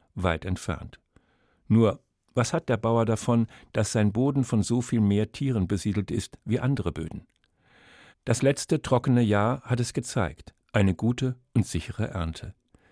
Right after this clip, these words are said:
Während überall um den Biohof Braun herum die Landwirte klagten über Ernteeinbrüche und Trockenschäden, fuhr Sepp Braun eine ganz normale Ernte ein. Und auch im Westerwald, wo Johannes Storch seine Regenwürmer mit Mulch füttert, brachte das Jahr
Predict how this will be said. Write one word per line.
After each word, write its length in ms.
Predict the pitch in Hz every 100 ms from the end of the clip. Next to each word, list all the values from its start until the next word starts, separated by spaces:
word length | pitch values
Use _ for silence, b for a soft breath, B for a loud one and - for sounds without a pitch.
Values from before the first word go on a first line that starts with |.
| b
Während 260 | 123 123 127
überall 500 | 185 202 170 131 117
um 160 | 123 127
den 180 | 127
Biohof 480 | 120 147 139 127 123
Braun 300 | - 113 139
herum 340 | 135 110 135 143
die 80 |
Landwirte 480 | 120 123 147 131 123
klagten 480 | - 127 135 - 123
über 200 | 107 101
Ernteeinbrüche 960 | - 120 147 151 - 123 120 117 -
und 160 | 104 92
Trockenschäden, 680 | - 123 127 - 120 117 117 B B B
fuhr 280 | - 185
Sepp 280 | 160 127 117
Braun 320 | - 117 123
eine 220 | 123 101 98
ganz 320 | 110 113 -
normale 420 | 104 92 78 92
Ernte 440 | - 90 82 98
ein. 240 | 82 82 80 b b b b
Und 160 | 123 -
auch 140 | 131
im 120 | 156
Westerwald, 640 | 151 147 123 92 85 85
wo 160 | 104 104
Johannes 400 | 101 104 120 113
Storch 340 | - 123 143
seine 280 | - 117 110
Regenwürmer 520 | 107 147 147 131 131
mit 200 | 117 107
Mulch 280 | 135 160 113
füttert, 380 | - 110 117 110 B B B B
brachte 320 | 127 139 151
das 180 | 123 104
Jahr 320 | 107 107 117